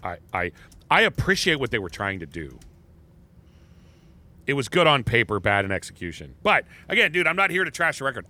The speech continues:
I like Carnation. I like them a lot. And I like a lot of this album. So while the album is not making my top ten, I might not love the album. I love this band, and I love a lot of what's on this album.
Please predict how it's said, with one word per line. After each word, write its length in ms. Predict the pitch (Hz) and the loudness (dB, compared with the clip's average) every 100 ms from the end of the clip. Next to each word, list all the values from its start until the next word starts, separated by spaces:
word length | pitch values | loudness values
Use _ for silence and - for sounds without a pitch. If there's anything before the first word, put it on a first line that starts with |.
| - | 2
I 160 | 160 | 4
like 400 | 151 110 117 156 - - | 2 0 2 0 -2 -4
Carnation. 680 | 131 117 107 - 101 78 - - - - - | -2 0 -2 -6 -10 -12 -18 -20 -20 -20 -2
I 120 | 127 | 2
like 220 | 143 143 - | 4 2 2
them 120 | 113 | -2
a 60 | |
lot. 560 | 92 78 110 117 90 - - - - - - - | -2 0 2 2 0 -10 -18 -20 -20 -20 -8 0
And 120 | 139 | 2
I 160 | 175 | 4
like 680 | 151 120 160 220 156 - - - - - - - - _ | 2 0 2 2 0 -6 -20 -20 -20 -20 -20 -20 -20 _
a 120 | 156 | -2
lot 360 | 139 131 151 165 | 0 2 4 6
of 160 | 147 | 4
this 200 | 123 123 | 4 2
album. 420 | 143 151 117 82 - _ - - _ - _ _ _ _ _ | 4 4 2 -4 -10 _ -20 -20 _ -20 _ _ _ _ _
So 160 | - 160 | -4 0
while 260 | 170 170 | 2 2
the 240 | 151 170 - | 0 -8 2
album 480 | 160 214 240 226 196 | 6 6 6 4 4
is 160 | 180 | 4
not 180 | 175 170 | 4 4
making 320 | 170 151 160 | 4 2 0
my 140 | 151 139 | 2 2
top 260 | 131 117 | 2 0
ten, 400 | - 95 92 98 - _ _ _ _ _ - | 0 -6 -8 -10 -18 _ _ _ _ _ -4
I 100 | 143 | 0
might 200 | 165 165 | 0 0
not 180 | 160 | -2
love 280 | 160 151 131 | 0 0 -2
the 220 | 123 143 | -6 -6
album. 680 | 135 147 208 143 123 131 151 - _ _ _ _ _ _ | 2 4 4 4 2 0 -2 -6 _ _ _ _ _ _
I 100 | 120 113 | -4 -4
love 400 | 107 127 214 135 | -6 2 2 2
this 140 | 117 | -2
band, 340 | - 151 117 | 2 4 4
and 80 | 101 | 0
I 40 | 104 | 0
love 180 | 131 | 0
a 40 | 113 | 0
lot 440 | 90 85 117 120 | -4 -2 2 2
of 60 | 101 | 0
what's 160 | 95 | 0
on 180 | 101 92 | 0 -2
this 120 | 87 | -4
album. 260 | - 65 - | -8 -12 -16